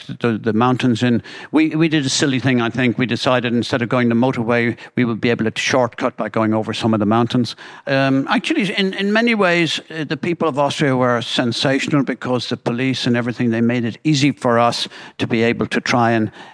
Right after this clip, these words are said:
uh, leave and, and go. And that happened. And I just must add to that, please, because Martin, uh, Brundle was driving the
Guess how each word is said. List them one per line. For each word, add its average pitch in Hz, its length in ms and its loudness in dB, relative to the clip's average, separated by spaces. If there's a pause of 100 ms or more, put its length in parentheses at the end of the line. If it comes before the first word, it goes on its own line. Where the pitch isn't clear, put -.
uh, 110 480 2 (100)
leave 123 460 0
and, 107 300 -2
and 110 240 0
go. 110 400 0
And 110 200 2
that 120 140 2
happened. 131 480 0 (160)
And 147 160 0
I 165 60 2
just 220 240 -2
must 220 280 -2
add 175 260 0
to 165 80 -4
that, 127 220 0
please, 117 320 0 (200)
because 143 500 0 (180)
Martin, 175 480 2 (680)
uh, 143 240 2
Brundle 143 420 2
was 135 160 0
driving 147 440 2
the 127 120 -4